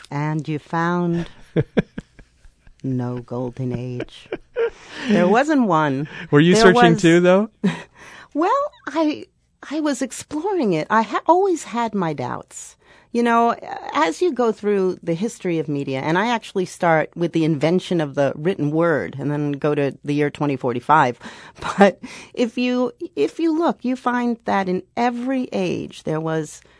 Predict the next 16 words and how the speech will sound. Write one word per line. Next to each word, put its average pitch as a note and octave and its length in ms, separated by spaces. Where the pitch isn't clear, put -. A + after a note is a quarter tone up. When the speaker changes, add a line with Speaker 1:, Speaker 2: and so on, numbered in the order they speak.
Speaker 1:
magnificent G3 1300
journalism, F3+ 800
courageous, F3 1000
smart, - 840
perceptive, E3+ 800
insightful E3+ 540
journalism, D#3+ 640
and E3+ 260
the D#3 40
most E3+ 440
mendacious, E3+ 920
sordid, D#3+ 640
libelous D3 720
garbage. C#3+ 640
And, G#3 440
uh, G3 160